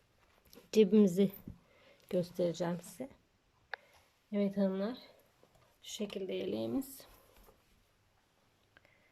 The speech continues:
Bitti. Diktim tamamen. Yalnız ben şöyle bir şey de yaptım.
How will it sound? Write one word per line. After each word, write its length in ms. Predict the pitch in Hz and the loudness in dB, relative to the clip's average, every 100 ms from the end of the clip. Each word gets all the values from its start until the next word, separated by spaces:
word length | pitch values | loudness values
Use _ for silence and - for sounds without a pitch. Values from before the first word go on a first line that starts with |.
| _ _ _ _ _ _ | _ _ _ _ _ _
Bitti. 420 | 214 208 190 202 - - _ _ _ | -8 -4 -4 -4 -6 -20 _ _ _
Diktim 480 | 208 214 196 196 196 - | -2 -2 -4 -4 -6 -8
tamamen. 580 | 190 196 196 220 220 240 - _ _ _ - - - | -4 -2 -4 -6 -8 -8 -14 _ _ _ -20 -20 -4
Yalnız 340 | 240 254 262 240 | 2 4 4 4
ben 140 | 254 | 2
şöyle 320 | 254 262 240 | 4 2 2
bir 60 | 233 | 0
şey 240 | - 247 | 0 2
de 40 | 214 | 2
yaptım. 460 | 214 - - 285 | 0 -2 -6 -6